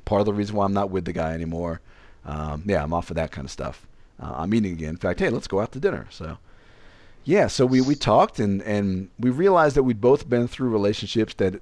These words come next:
where we had both had our feelings hurt. And I think because of that, we sort of bonded over, bonded over that,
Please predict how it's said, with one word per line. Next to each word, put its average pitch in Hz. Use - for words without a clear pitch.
where 98
we 95
had 85
both 107
had 90
our 82
feelings 110
hurt. -
And 113
I 110
think 180
because 131
of 135
that, 156
we 127
sort 113
of 101
bonded 113
over, 170
bonded 135
over 156
that, 156